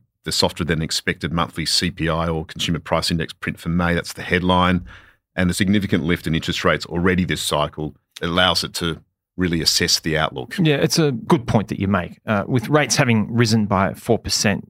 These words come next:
Speaker 2: there is a strong case for waiting to see what the impact is. But the reality is, you know, core inflation is still north of six and a half percent. Do they have the luxury of waiting? That's the big question.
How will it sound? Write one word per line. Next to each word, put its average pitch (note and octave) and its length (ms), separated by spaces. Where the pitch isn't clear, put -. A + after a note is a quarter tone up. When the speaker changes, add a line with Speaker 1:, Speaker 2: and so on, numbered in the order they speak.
Speaker 2:
there G#2+ 180
is G2 300
a - 140
strong A2+ 280
case - 360
for A2 360
waiting G#2+ 440
to G#2+ 160
see G#2+ 300
what F#2 300
the G2+ 280
impact A#2+ 480
is. F#2+ 160
But - 280
the C#3+ 80
reality C3 480
is, G2 260
you - 100
know, E2+ 60
core - 280
inflation F#2 640
is - 140
still A#2+ 260
north G#2+ 300
of F#2 100
six - 220
and F#2+ 100
a G2+ 40
half G2+ 320
percent. G#2+ 580
Do C#3+ 120
they D3 180
have A2+ 260
the - 80
luxury A2 480
of G2+ 160
waiting? - 340
That's A2+ 200
the - 80
big - 160
question. - 460